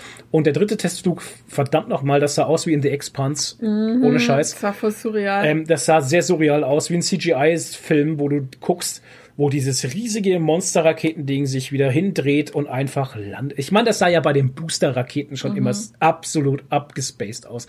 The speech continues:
Speaker 2: Mhm.
Speaker 1: Aber dieses riesige Monster-Ding, ne?
Speaker 2: Mhm.
Speaker 1: Alter Verwalter. Ja, sie haben's ordentlich gelandet. Fünf Minuten später ist es dann leider doch in die Luft geflogen.
Speaker 2: <laughs> Oh, wir brauchen eine
Speaker 1: So scha-,
Speaker 2: neue Rakete.
Speaker 1: so schade. Ähm, äh, weil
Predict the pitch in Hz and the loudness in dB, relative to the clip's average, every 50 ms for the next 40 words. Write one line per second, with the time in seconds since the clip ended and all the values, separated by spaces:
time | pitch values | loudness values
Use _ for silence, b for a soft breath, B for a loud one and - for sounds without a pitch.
0 | - - 202 196 190 185 160 143 143 127 127 - - 294 349 285 262 208 - - | -12 -10 -10 -6 0 0 2 2 2 0 -2 -4 -6 -4 -2 0 0 0 0 -2
1 | - 160 208 214 175 151 131 127 120 131 185 247 247 - - 143 123 120 110 101 | -4 -4 -2 -2 -2 0 0 0 2 2 2 2 0 0 -2 -2 -2 -4 -4 -6
2 | 101 120 160 170 - - _ - 202 202 208 185 190 220 214 196 165 143 131 127 | -4 -4 -6 -6 -8 -14 _ -10 -8 -4 0 2 2 2 2 0 -2 -2 -4 -6
3 | - - 139 120 107 107 107 113 - - - - B B B B B B B B | -6 -6 -6 -6 -6 -8 -12 -12 -14 -16 -18 -20 B B B B B B B B
4 | B B B B B B _ - 226 196 156 139 170 190 240 247 - - - _ | B B B B B B _ 0 0 0 0 0 0 0 0 -2 -4 -8 -10 _
5 | - 180 247 277 277 277 - - 208 165 175 220 285 359 381 - - - - - | -2 -2 0 0 -2 -2 0 0 2 2 2 2 0 -2 -4 -6 -10 -10 -6 -6
6 | 240 220 240 240 208 220 - - 196 202 214 190 190 - 185 151 151 147 151 147 | -4 -2 -2 -2 -2 -4 -4 -2 -2 -2 -2 -2 -4 -6 -6 -4 -2 -2 -2 -2
7 | 156 175 - 170 143 147 151 - - 143 131 139 139 160 190 208 240 240 - 494 | -4 -4 -4 -4 -4 -4 -4 -4 -8 -10 -4 -2 0 0 2 0 0 2 2 0
8 | - - - - 294 285 277 277 269 262 254 247 240 233 226 226 220 214 214 214 | 0 0 -2 0 2 4 4 4 4 2 2 2 2 2 2 2 2 2 0 0
9 | 214 208 208 208 208 226 214 208 214 208 208 214 214 214 208 202 208 208 - 403 | 0 0 -2 -2 -2 -2 -2 -2 0 0 0 0 -2 -2 -4 -4 -6 -6 -4 -4
10 | 466 480 403 349 330 359 349 - - - 190 190 202 208 170 185 247 262 B B | -4 -2 -2 -2 -2 -2 -2 -2 -2 0 2 4 4 4 4 2 0 0 B B
11 | B B B B B - 175 196 202 208 208 214 214 214 _ _ _ _ - - | B B B B B 0 2 4 4 4 4 2 0 -6 _ _ _ _ -18 -14
12 | 165 165 175 185 185 175 175 170 165 160 156 165 170 190 220 269 302 269 - | -10 -10 -8 -6 -6 -4 -4 -4 -6 -4 0 2 4 6 6 4 2 0 -4